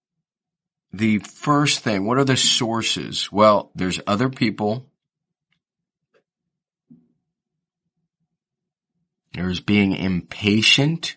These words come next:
There's our expectations. There's the lack of control. We did a whole episode on control. So why are we talking about this? What does this have to do with habits? What does this have to do with goals?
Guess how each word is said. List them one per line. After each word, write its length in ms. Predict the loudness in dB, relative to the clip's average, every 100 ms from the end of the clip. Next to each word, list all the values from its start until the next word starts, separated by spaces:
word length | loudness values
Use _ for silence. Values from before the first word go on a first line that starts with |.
| _
There's 320 | -4 -2 -2
our 260 | -2 -2 -2
expectations. 1500 | -2 -4 -4 -4 -6 _ -4 2 2 4 2 2 0 -4 -8 _ _ _ -20 -20 -20 _
There's 320 | 0 2 2 0
the 100 | -2
lack 460 | 2 4 2 0
of 260 | -2 -2 -6 -20 -20 _ _ _ _ _
control. 640 | -4 -2 0 2 2 2 4
We 120 | 4
did 180 | 4 2
a 100 | 0
whole 320 | 0 2 2
episode 540 | 2 2 2 2 2
on 180 | 2 -2
control. 840 | -4 -6 -4 -4 -4 -4 -4 -6 -12 _ _ _ _ _ _ _ _ _ _ _ _ _ _ _ _ _ _ _ -20 _ _ _ -4
So 140 | -2
why 280 | 2 4 6
are 80 | 4
we 160 | 2
talking 560 | -2 0 2 2 0 -2
about 260 | -2 -4
this? 220 | -4 -8 -4
What 100 | -4
does 220 | -4 -2
this 240 | 0 2
have 220 | 2 2
to 100 | 0
do 140 | -2 -2
with 120 | -2
habits? 560 | -2 2 2 2 -4 -4
What 100 | -4
does 160 | -4
this 160 | -4 -4
have 200 | -4 -4
to 80 | -6
do 160 | -6
with 120 | -8 -6
goals? 360 | -4 -4 -8